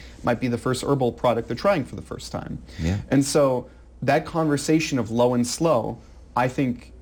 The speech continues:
Speaker 1: makes a lot of sense, but some people might not be wanting to experiment with that. They might just want to feel something. And so th-, C B D is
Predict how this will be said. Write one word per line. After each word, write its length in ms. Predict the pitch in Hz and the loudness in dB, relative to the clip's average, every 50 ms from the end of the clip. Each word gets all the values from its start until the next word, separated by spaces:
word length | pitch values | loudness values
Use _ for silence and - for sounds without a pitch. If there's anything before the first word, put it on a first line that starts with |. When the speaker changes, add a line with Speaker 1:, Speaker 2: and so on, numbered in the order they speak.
| - - - | -20 -12 -6
Speaker 1:
makes 440 | 127 131 131 143 156 156 156 - - | -2 2 4 4 4 2 0 -2 -2
a 60 | 123 | 0
lot 260 | 123 120 123 123 120 | 0 2 2 2 2
of 120 | 120 113 - | 0 -2 -6
sense, 520 | - - 208 214 170 170 165 - - - - - - - - | -6 -4 -4 -4 -4 -6 -8 -10 -14 -16 -16 -20 -20 -10 -6
but 120 | - 143 | -4 -4
some 220 | - - 180 170 165 | 0 0 0 0 0
people 500 | 165 - - 233 - - 160 139 110 - - | -2 -2 -4 -2 0 2 2 0 0 -2 -4
might 340 | 127 123 123 139 147 - - | -2 0 0 0 0 0 0
not 340 | 139 131 131 127 - - - | 0 0 0 -2 -4 -6 -2
be 120 | 139 131 | 0 0
wanting 520 | 120 110 117 120 123 135 139 123 120 117 | 0 2 2 2 2 2 2 2 0 0
to 220 | 113 - - 123 110 | -2 -2 -2 -2 -2
experiment 500 | 113 - - - 202 220 247 185 113 107 | -2 -2 -4 0 2 2 2 2 2 0
with 80 | 113 | 0
that. 140 | 104 110 101 | -2 -2 0
They 80 | - 123 | 0 2
might 180 | 131 135 135 135 | 2 2 2 0
just 220 | - 135 - - | -2 -4 -4 -2
want 220 | 123 131 160 170 165 | 0 0 0 0 -2
to 80 | - 120 | -6 -6
feel 220 | - - 110 - | -4 -6 -6 -6
something. 460 | - - - - - - - - - - - - - - - - - | -6 -10 -12 -14 -14 -16 -16 -16 -14 -16 -16 -16 -16 -16 -14 -2 0
And 140 | 170 170 170 | 0 2 2
so 320 | - 208 180 165 160 - - 135 135 | 2 2 2 2 2 0 -6 -10 -8
th-, 120 | 143 - - - - - - | -10 -12 -12 -18 -20 -20 -12
C 400 | - - - - - - 240 233 | -4 -2 0 0 0 2 0 2
B 160 | - 254 226 | 4 4 4
D 220 | 170 156 156 151 139 | 6 6 6 6 6
is 400 | - 143 131 127 123 120 - | 4 2 2 2 2 0 -2